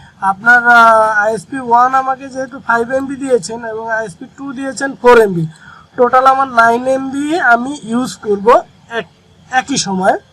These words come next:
In case of যদি আমার কোনো আইএসপি ডাউন হয়ে যায়, সেক্ষেত্রে মনে করেন যে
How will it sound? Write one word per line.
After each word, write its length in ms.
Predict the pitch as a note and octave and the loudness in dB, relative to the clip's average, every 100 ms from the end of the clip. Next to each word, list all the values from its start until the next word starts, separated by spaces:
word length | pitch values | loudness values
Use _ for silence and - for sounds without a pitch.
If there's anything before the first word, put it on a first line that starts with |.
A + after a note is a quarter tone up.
| _ _ _ _ _ | _ _ _ _ _
In 200 | C4 C#4 | -10 -8
case 200 | C4+ D#4 | -4 -2
of 200 | D4 C4+ | -2 -4
যদি 180 | C#4 C4+ | -8 -6
আমার 240 | C4+ C4+ C4 | -2 -2 -2
কোনো 260 | C4 C4 | -4 0
আইএসপি 480 | C4+ B3 A#3 - C4+ | 2 0 -4 -8 -10
ডাউন 440 | F3+ G3 A#3+ D4+ | 0 4 6 6
হয়ে 240 | A#3+ A3+ F#3+ | 4 2 0
যায়, 180 | F#3+ A3 | -6 -10
সেক্ষেত্রে 560 | - C4+ D4 B3+ D4 | -10 -10 -10 -8 -8
মনে 260 | C#4 C#4 C4+ | -6 -4 -2
করেন 300 | C4 B3+ B3 | -2 -2 -2
যে 200 | B3+ | -4